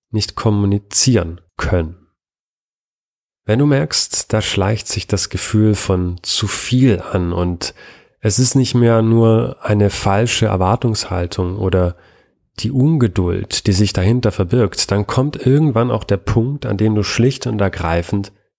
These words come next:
Nein sagen darfst oder dir erlauben darfst, nach Hilfe zu fragen. Die eigenen Grenzen zu kennen und zu kommunizieren ist nicht immer leicht.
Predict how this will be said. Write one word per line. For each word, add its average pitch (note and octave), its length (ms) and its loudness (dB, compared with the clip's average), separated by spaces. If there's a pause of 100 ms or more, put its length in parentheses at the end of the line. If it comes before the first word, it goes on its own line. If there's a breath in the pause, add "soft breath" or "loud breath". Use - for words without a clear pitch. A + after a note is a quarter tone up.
(120)
Nein A#2 540 2
sagen E2+ 380 -4
darfst D#2+ 480 -6 (640)
oder B2+ 320 2
dir B2+ 160 2
erlauben G2+ 500 0
darfst, G#2 460 -4 (160)
nach G#2 280 -4
Hilfe C#3 500 0
zu - 160 -4
fragen. E2 500 -6 (1120)
Die - 100 -2
eigenen C#3 340 2
Grenzen A#2 460 0
zu - 140 -2
kennen A#2 380 0
und F2+ 260 -6
zu G#2 100 0
kommunizieren G2 840 0
ist F2 200 -4
nicht G2+ 160 0
immer G#2+ 200 2
leicht. - 680 -6